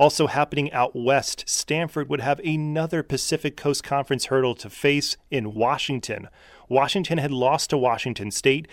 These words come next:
but beat Cal just last week and could ruin Stanford's perfect season this week and maybe finish second in the P C C.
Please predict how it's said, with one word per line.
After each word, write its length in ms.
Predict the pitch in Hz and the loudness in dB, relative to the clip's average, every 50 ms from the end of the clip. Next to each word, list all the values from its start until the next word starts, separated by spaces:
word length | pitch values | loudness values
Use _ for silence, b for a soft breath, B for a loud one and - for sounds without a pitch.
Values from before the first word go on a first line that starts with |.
| B B B | B B B
but 260 | 143 147 143 117 - | 2 2 2 2 0
beat 200 | 165 180 185 165 | -2 -2 -2 -4
Cal 360 | - - 160 160 151 147 139 | -4 -2 0 2 2 0 0
just 400 | 113 104 107 139 156 160 - - | -2 0 2 2 2 2 0 -2
last 420 | 139 120 127 127 123 120 - - 120 | 0 2 2 2 0 0 -2 -6 -4
week 400 | 110 135 170 143 131 - - - b b b | -2 0 0 0 -2 -6 -12 -20 b b b
and 220 | b 143 143 139 - | b -2 -2 -2 0
could 340 | - 165 156 135 123 120 | 0 0 0 0 0 0
ruin 340 | 127 160 185 175 175 175 170 | 2 4 4 4 2 0 0
Stanford's 500 | 160 - - 151 143 139 - - 143 - | -2 0 0 0 0 0 0 -2 -4 -4
perfect 400 | - - - 135 - - 123 - | -2 -2 0 0 0 0 -4 -4
season 420 | - - - 190 175 143 139 123 123 | -4 -4 -2 -2 -2 0 -2 -2 -2
this 220 | 147 156 - - | -2 -2 -2 0
week 260 | 120 120 120 - - - - | -2 -2 -2 -4 -6 2 6
and 220 | 185 180 185 185 190 | 10 10 10 10 8
maybe 240 | 214 240 233 254 | 6 4 4 2
finish 340 | 247 - - 240 220 214 - | 2 4 4 4 4 4 2
second 540 | - - - - 247 226 - - 156 131 135 | 0 0 4 4 4 4 4 4 2 2 2
in 140 | - 151 147 | 0 0 2
the 80 | 147 139 | 2 0
P 240 | - - 165 170 151 | 0 0 -2 0 0
C 300 | - - - 147 139 - | 0 0 0 0 0 0
C. 480 | - - - 196 180 127 101 92 82 | 0 2 4 4 4 4 2 -2 -6